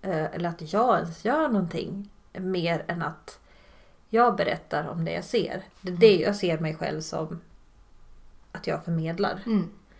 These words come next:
Speaker 1: eh, någonting. Jag har fått, jag har fått liksom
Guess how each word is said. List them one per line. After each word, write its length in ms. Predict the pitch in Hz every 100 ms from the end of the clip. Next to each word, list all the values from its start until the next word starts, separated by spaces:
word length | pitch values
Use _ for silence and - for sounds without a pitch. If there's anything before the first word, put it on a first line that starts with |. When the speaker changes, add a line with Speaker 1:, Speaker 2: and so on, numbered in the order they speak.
| - - - - - - -
Speaker 1:
eh, 500 | 190 180 165 - - -
någonting. 600 | 165 - 160 165 185 - - _
Jag 200 | 208 233
har 100 | 208
fått, 400 | 196 175 - - - - - -
jag 160 | - 104
har 80 | 95
fått 200 | 190 -
liksom 280 | 175 -